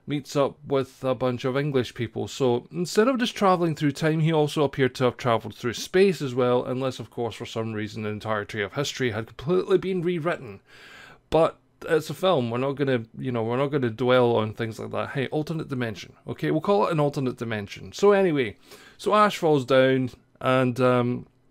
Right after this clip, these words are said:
it has changed, basically, from the Evil Dead Two,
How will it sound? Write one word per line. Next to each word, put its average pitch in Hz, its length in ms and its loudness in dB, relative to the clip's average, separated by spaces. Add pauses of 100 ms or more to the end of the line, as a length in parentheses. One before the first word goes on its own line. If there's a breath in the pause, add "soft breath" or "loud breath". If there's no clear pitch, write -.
(720)
it 165 60 2
has 175 200 4
changed, 175 440 0 (280)
basically, 165 420 2
from 139 300 0
the 127 280 2 (380)
Evil 147 220 -2
Dead 143 200 -2
Two, 170 300 2